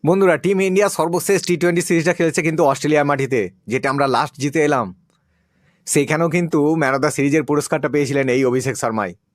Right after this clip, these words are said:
অভিষেক শর্মা পাঁচ ম্যাচে এখানে করেছিলেন একশো তেষট্টি রান, স্ট্রাইক রেট ছিল একশো একষট্টি। এবং দ্বিতীয় সর্বোচ্চ রান করেছিলেন শুভমান গিল। পাঁচ ইনিংসে শুভমান গিল একশো বত্রিশ রান করেছিলেন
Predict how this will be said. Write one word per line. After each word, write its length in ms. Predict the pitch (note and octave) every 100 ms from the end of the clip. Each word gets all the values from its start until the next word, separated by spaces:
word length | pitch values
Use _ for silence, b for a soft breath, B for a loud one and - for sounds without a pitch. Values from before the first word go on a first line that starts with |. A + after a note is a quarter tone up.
| _ _ _ _ _ -
অভিষেক 320 | D#3 F#3 G#3
শর্মা 440 | F#3+ G3 D3 C#3+ F#3 -
পাঁচ 280 | D#3 F3+ E3
ম্যাচে 320 | E3+ D#3+ C3+ D3+ D#3+
এখানে 200 | E3 E3+
করেছিলেন 500 | D#3 F3 E3 C#3 C3+
একশো 240 | D#3 - D#3+
তেষট্টি 380 | F3 F3 F#3+ F3
রান, 280 | F#3+ F#3 G#2 F#2+ _ _ _ _ _ B B B
স্ট্রাইক 340 | - E3 D3 F#3+
রেট 120 | F#3
ছিল 160 | F#3 G3+
একশো 280 | E3+ - G3+
একষট্টি। 500 | F#3+ - F#3+ C3+ A2 F2 _ _ _ _ _ _ _ _
এবং 180 | B2+ D3+ B2+
দ্বিতীয় 280 | D3+ G3+
সর্বোচ্চ 360 | F#3+ F#3+ F#3 F#3
রান 220 | E3+ D#3 E3 -
করেছিলেন 420 | F3+ E3+ D#3+ A#2 C#3 C#3+ -
শুভমান 340 | C#3 C#3+ D3+ C3
গিল। 360 | A#2 C#3 A#2 E2+ - _ b b -
পাঁচ 200 | B2+ C#3+ E3
ইনিংসে 260 | E3+ E3
শুভমান 300 | E3 D3 C#3+ D3+
গিল 120 | D#3
একশো 260 | A#2+ - C#3 A#2+
বত্রিশ 420 | A2+ - D3+ C3+
রান 100 | B2+
করেছিলেন 400 | A2+ A2 G2+ B2